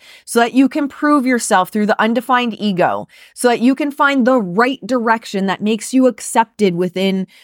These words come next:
the circle you're in. As long as you are creating from the not self, you will never feel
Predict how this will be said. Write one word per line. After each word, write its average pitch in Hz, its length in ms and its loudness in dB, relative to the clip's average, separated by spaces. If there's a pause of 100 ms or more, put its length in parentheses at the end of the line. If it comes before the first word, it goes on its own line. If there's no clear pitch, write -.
(100)
the 208 140 2
circle 196 460 -4
you're 160 180 -2
in. 104 320 -12 (560)
As 220 200 0
long 285 320 -2
as 370 180 -2
you 330 140 2
are 339 140 0
creating 285 880 -2 (280)
from 277 380 2
the 330 100 0
not 311 320 0
self, - 560 -6 (760)
you 254 220 0
will 320 180 -2
never 302 440 -2
feel 226 640 -4